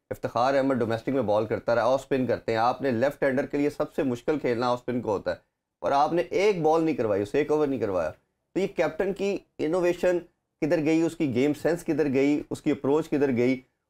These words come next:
और यही मेरा बाबर से गिला है कि वो अपने आप को एक ब्लॉक में ले जाता है। वो शायद पहले कोई बुक पढ़ता है प्लान की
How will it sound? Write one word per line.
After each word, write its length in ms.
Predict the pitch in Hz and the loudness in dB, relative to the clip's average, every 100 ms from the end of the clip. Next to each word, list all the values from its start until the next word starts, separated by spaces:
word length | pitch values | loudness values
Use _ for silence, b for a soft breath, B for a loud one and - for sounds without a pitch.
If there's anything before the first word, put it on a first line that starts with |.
| - | -2
और 80 | 143 | 0
यही 360 | 139 180 233 | 2 4 4
मेरा 200 | 202 175 | 4 4
बाबर 320 | 151 131 127 | 4 2 0
से 140 | 143 151 | 0 0
गिला 240 | 113 117 | 2 2
है 220 | 123 123 135 | 2 2 2
कि 120 | 147 | 0
वो 180 | 135 143 | 0 2
अपने 260 | 131 139 | 0 0
आप 220 | 143 135 | 0 0
को 120 | - 143 | 0 0
एक 200 | 127 113 | 0 0
ब्लॉक 280 | 120 127 | 0 2
में 80 | 156 | 2
ले 80 | 135 | 2
जाता 220 | 127 - | 2 2
है। 160 | 214 - _ _ 139 | -4 -4 _ _ -4
वो 60 | |
शायद 420 | 147 165 156 180 - | 0 2 2 0 2
पहले 220 | 165 170 | 4 4
कोई 120 | 156 | 2
बुक 200 | 143 143 | 0 0
पढ़ता 260 | - 131 175 | -2 0 -2
है 120 | 190 _ _ _ _ - | -4 _ _ _ _ -2
प्लान 260 | 127 131 | 0 2
की 160 | 135 117 | 0 -4